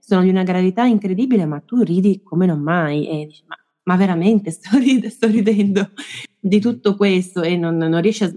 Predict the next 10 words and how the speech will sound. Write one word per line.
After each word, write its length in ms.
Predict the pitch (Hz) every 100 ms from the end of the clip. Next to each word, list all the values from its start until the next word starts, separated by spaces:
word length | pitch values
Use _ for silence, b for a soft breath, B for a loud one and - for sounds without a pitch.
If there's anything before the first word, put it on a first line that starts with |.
| -
Cioè, 400 | - 170 151 143 - _ _ _ -
e 180 | 143
ti 100 | 156
immedesimi 1120 | 185 185 180 190 226 226 240 202 170 165 160 151
poi 160 | 180 202
alla 180 | 156
fine 340 | 151 - 185 202
nel 220 | 160 151
desiderio 580 | 160 156 170 165 185 185
del, 760 | 151 139 135 135 135 151 147